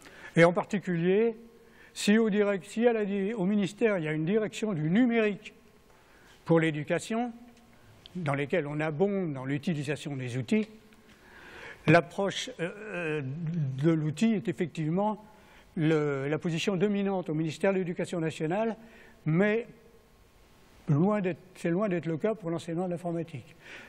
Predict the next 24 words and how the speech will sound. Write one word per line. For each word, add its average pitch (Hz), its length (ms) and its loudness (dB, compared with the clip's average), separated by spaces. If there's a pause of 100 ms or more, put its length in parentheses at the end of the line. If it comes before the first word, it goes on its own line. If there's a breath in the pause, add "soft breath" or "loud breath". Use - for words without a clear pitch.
(140 loud breath)
Et 143 80 6
il 160 60 6
y 165 80 6
a 160 40 4
même, 220 340 -2 (220)
pour 165 120 -2
le 156 100 0
dire 160 180 -2
clairement, 185 520 -2 (560 loud breath)
euh, 143 1080 0
des 160 300 2
gens 196 240 -2
au 175 100 0
ministère 185 360 0
de 185 60 2
l'Éducation 170 460 -4
nationale 156 440 -4
qui 196 100 -2
ont 196 80 -2
le 180 100 0
pied 202 160 -4
sur 190 160 -4
le 180 100 -2
frein 165 300 -2